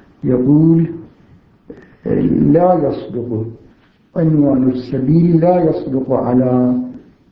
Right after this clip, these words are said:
مجرد إنشاء البيع والملكية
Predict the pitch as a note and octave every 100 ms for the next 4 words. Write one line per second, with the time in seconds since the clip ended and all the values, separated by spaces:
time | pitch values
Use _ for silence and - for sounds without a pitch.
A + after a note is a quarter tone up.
0 | - C3+ A#2+ C3 C3+ C3+ C#3 C#3 C#3 B2
1 | A#2 A2+ C#3 C3 B2 A#2+ A2+ C#3 C#3 C#3
2 | A#2+ A2+ A2+ A2 A2+ B2 A2 G#2+